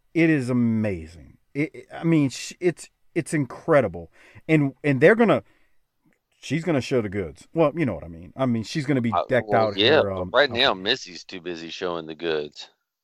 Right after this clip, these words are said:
Speaker 1: Yeah, Missy's out there with the Steiners. So, um, the Steiners are going to win. Um, that overhead belly to belly. Here it comes on
Speaker 2: Was
Speaker 1: replay, Doc.
Speaker 2: rough. Here we get it in slow motion to see how Cruel Connection takes this.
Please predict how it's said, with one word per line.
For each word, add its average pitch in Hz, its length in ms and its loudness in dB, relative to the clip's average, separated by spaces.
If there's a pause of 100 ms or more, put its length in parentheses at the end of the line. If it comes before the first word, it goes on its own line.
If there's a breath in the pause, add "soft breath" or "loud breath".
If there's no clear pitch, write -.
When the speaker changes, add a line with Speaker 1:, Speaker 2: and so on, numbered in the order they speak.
(220)
Speaker 1:
Yeah, 156 140 6
Missy's 175 380 4
out 139 160 6
there 135 120 0
with 117 100 -6
the 110 60 -10
Steiners. 113 340 -4
So, 190 240 4
um, 202 160 6
the 214 60 0
Steiners 320 500 6
are 269 60 2
going 220 220 4
to 208 140 0
win. 147 560 2 (380)
Um, 156 320 8 (260)
that 240 420 6 (100)
overhead 196 580 8
belly 165 260 8
to 135 80 4
belly. 135 300 8
Here 170 160 6
it 185 80 8
comes 147 180 4
on 139 140 8
Speaker 2:
Was - 40 2
Speaker 1:
replay, 127 300 0
Doc. 107 240 4
Speaker 2:
rough. 98 360 6
Here 123 180 -4
we 131 120 -6
get 117 200 -8
it 110 120 -2
in 98 140 -6
slow 104 280 -2
motion 101 460 0
to 87 80 -12
see 123 180 2
how 104 100 6
Cruel 113 300 -4
Connection 98 500 0
takes - 360 -10
this. - 240 -16